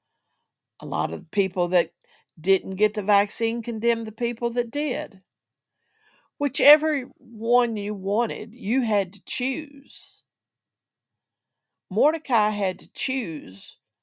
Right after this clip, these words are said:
whether he believed God or he believed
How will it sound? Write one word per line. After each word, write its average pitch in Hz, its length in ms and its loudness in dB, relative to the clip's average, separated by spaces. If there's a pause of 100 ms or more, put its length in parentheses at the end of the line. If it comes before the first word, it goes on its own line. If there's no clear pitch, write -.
(760)
whether 208 300 0
he 233 200 -2
believed 214 680 -4
God 165 440 0
or 185 180 -2
he 190 200 -8
believed 180 600 -8